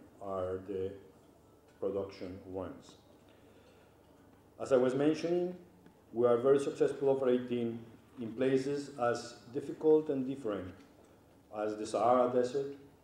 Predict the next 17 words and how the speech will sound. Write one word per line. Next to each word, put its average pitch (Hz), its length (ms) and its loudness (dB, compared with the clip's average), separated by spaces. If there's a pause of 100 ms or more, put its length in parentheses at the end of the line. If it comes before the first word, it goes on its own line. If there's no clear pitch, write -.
(220)
in 90 140 -12
Libya 120 560 -4 (100)
and 95 140 -14
Algeria, 135 500 -2 (880)
or 117 460 4
in 120 200 -2
the 117 120 0
cold 135 400 4
New 139 120 0
Brunswick 127 480 -4 (160)
in 107 120 -12
Canada, 117 380 -4 (500)
where 101 140 -4
we 107 160 -6
have 107 260 -6 (460)
the 101 100 -6
first 117 600 2